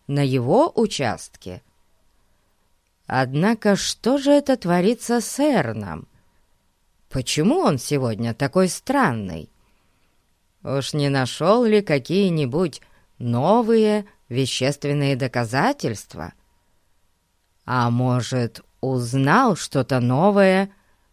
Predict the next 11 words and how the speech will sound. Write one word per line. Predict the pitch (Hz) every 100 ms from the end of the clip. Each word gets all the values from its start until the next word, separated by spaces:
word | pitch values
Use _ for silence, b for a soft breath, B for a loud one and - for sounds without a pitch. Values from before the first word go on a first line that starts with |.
| _
от | - 143 - -
тайноискателей? | 165 185 170 139 127 - - 240 320 - 139 107 95 - _ _ _ _ _ _ _ _ _ _ _ _ _ _ _ -
На | 220 339
этот | 277 151 147 196 170
дядин | 151 127 127 117
вопрос | - - 113 151 277 - - _ _ -
Эрн | 156 247 285
ответил | 285 294 147 135 - 196 220 220 b b _
отрицательно, | - - 208 269 - 120 95 - 101 101 104 101 - _ _ _ _ _ _ _ _
чувствуя | - 214 330 302 - 127 120 120
вину | 110 131 117 120 151 233